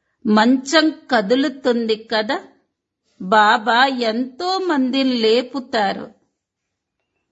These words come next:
అనంతమైన తండ్రి ఎంతటి దయ చూపుతారు. మీరు ఇక్కడికెందుకొచ్చారు?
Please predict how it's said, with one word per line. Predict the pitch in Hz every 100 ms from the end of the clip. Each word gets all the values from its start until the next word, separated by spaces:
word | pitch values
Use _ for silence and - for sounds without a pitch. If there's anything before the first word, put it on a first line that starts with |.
| _ _ _ _ _ _
అనంతమైన | 233 247 277 311 - 320 302 269 254 247 240
తండ్రి | 240 - 220 214 214 226 269 277 226
ఎంతటి | 214 254 277 - - 339 - 277
దయ | 190 175 208 233
చూపుతారు. | 254 - 285 277 277 269 262 254 262 277 277 - _ _ _ _ _ _ _ _ _ _ -
మీరు | 233 294 359
ఇక్కడికెందుకొచ్చారు? | 392 302 - - 269 262 262 226 214 226 285 - 233 220 - - 262 262 262